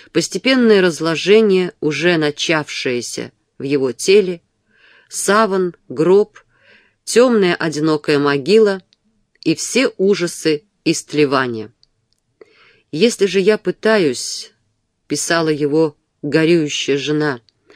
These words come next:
«отвлечь его от таких мыслей, обратить их на более высокие предметы, это не помогает». «Тем хуже, тем хуже», — стонет он. «Если и правда есть жизнь за могилой и загробный суд,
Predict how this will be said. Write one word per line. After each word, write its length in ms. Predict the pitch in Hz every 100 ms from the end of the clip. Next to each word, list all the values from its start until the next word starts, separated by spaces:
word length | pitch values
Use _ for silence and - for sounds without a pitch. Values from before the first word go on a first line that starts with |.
| - _ _
«отвлечь 520 | - 156 185 247 226 185
его 180 | 160
от 100 | 160
таких 380 | - 147 143 -
мыслей, 640 | 180 220 214 - 117 - _ _ - -
обратить 560 | 170 165 208 - 240 226
их 140 | -
на 140 | 190
более 320 | 180 220 208 170
высокие 480 | 151 - 165 -
предметы, 760 | 143 143 120 156 214 220 190 180 _ _ _ _
это 240 | 208 220
не 120 | 170 147
помогает». 760 | 143 139 135 131 117 - - _ _ _ _ _ _ _ _ _ _ _ _ _
«Тем 220 | - 190
хуже, 560 | 170 - 247 175 139 107 _ _
тем 260 | - 208 202
хуже», — 480 | - 196 143 113 -
стонет 460 | - - 143 135 -
он. 220 | 127 110 _ - - -
«Если 340 | - 190 - 190
и 60 |
правда 360 | - 202 165 143
есть 380 | 135 147 - 143
жизнь 360 | 151 156 147
за 180 | 131 151
могилой 480 | 151 151 185 165 135
и 100 | 143
загробный 600 | 151 143 170 165 139 131
суд, 440 | - 214 214 -